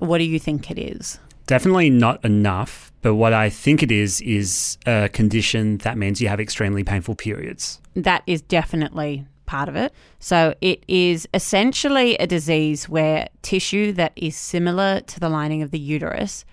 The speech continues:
Speaker 1: actually grows in other parts of your body. And so that can be responsible for things like you just said, like painful periods.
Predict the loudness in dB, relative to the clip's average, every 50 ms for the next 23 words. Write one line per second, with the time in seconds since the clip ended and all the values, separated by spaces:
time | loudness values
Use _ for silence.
0 | _ _ _ _ -6 -6 -4 -2 0 -2 -2 -2 -2 0 2 2 2 2 2 0
1 | -2 -2 -2 -2 -2 -2 -2 -4 -6 -4 -4 -6 -6 -4 -4 -4 -4 -6 _ -12
2 | -16 -16 _ -8 -8 -6 -6 -6 -4 -4 -6 -8 -8 -12 -14 -16 -18 -20 -20 -20
3 | _ _ _ _ _ 0 2 2 2 2 2 2 2 2 2 2 2 0 2 4
4 | 4 2 4 4 2 0 2 0 0 0 0 -2 -2 -2 -2 -2 -4 -4 -2 -2
5 | -2 -2 -2 -4 -4 -6 -6 -6 -6 -6 -4 -4 -4 -4 -4 -4 -8 -8 -6 -6
6 | -4 -4 -4 -4 -2 -2 -4 -4 -6 -6 -4 -2 0 0 0 0 -2 -4 -6 -8
7 | -8 -10 -12